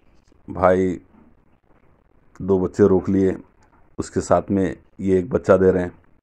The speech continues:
माँ बच्चा देने का है ये। भाई का लोकेशन है किला गोलकुंडा,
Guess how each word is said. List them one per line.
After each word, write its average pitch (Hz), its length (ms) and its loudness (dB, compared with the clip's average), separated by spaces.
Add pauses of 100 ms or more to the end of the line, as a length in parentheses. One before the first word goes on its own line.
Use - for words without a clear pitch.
(340)
माँ 90 200 0
बच्चा 92 280 -2
देने 87 260 -2
का 90 80 -10
है 95 180 -2
ये। 87 200 -6 (3000)
भाई 87 200 -2
का 92 100 -2
लोकेशन 95 440 -2
है 95 160 0 (640)
किला 95 340 -4
गोलकुंडा, 98 600 2